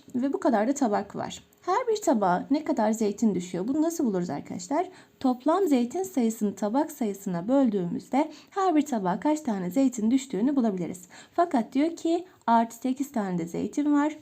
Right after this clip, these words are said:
Bunu unutma. O zaman şöyle düşünelim. Biz bu polinoma P x diyelim. Şu polinoma da Q x diyelim. Ne yapacağız? P x'i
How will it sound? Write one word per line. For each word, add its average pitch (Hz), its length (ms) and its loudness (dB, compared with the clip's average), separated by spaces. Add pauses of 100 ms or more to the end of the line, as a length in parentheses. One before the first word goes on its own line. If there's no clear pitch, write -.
Bunu 247 360 4
unutma. 185 440 -4 (840)
O 262 100 4
zaman 285 260 2
şöyle 277 360 2
düşünelim. 185 460 -2 (420)
Biz 381 300 2
bu 202 240 0 (160)
polinoma 226 540 4
P 240 200 -2
x - 300 -4
diyelim. 285 420 4 (880)
Şu - 180 -8
polinoma 214 460 2
da 311 120 -2
Q 214 180 -2
x - 260 -8
diyelim. - 320 -4 (560)
Ne 330 80 -2
yapacağız? 277 580 0 (160)
P 302 200 2
x'i 214 720 -4